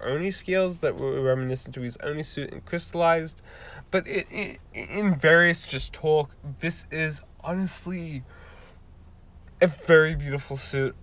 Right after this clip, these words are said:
Um, I love Lloyd's green headband. I love all of this version of Lloyd. He is just such a standout.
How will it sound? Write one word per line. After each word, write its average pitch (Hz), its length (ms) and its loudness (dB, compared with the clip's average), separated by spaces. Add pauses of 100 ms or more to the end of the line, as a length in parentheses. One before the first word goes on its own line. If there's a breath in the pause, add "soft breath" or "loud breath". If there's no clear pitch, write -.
Um, 143 480 4
I 156 80 4
love 185 280 2
Lloyd's 147 340 0
green 123 220 -6
headband. 131 680 -2 (140)
I 139 120 2
love 170 240 4
all 131 240 0
of 143 100 -6
this 131 200 -6
version 123 300 -6
of 117 140 -6
Lloyd. 113 320 -4
He 139 280 -10
is 135 320 -8
just - 260 -8
such - 240 -10
a - 20 -14
standout. 104 560 -10